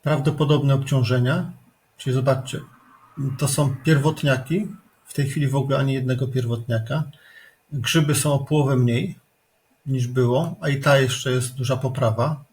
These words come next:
bo z osiemdziesięciu dziewięciu na siedemdziesiąt siedem procent. E, bakterii jest mniej więcej tyle samo. Te zielone to jest poprawa,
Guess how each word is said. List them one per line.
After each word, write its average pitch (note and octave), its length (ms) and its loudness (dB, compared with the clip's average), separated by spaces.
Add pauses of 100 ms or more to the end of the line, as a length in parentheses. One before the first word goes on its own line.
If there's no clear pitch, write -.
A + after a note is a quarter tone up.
(320)
bo A2+ 240 -4
z - 180 -8
osiemdziesięciu B2 520 -4
dziewięciu B2 420 -2
na A#2+ 60 0
siedemdziesiąt B2 380 -6
siedem A2 240 -4
procent. A2+ 440 -8 (1200)
E, A#2 240 -2
bakterii C#3+ 540 2
jest C#3 180 2
mniej D3 140 4
więcej C#3+ 360 2
tyle C3+ 140 0
samo. B2+ 580 0 (880)
Te C3+ 100 0
zielone C#3 360 4
to C3+ 100 -2
jest - 140 -6
poprawa, B2+ 760 0